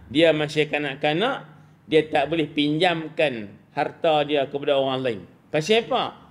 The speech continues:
Sebab syarak tak izinkan kanak-kanak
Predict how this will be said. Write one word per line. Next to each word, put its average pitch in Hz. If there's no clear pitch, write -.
Sebab 151
syarak 147
tak 143
izinkan 156
kanak-kanak 143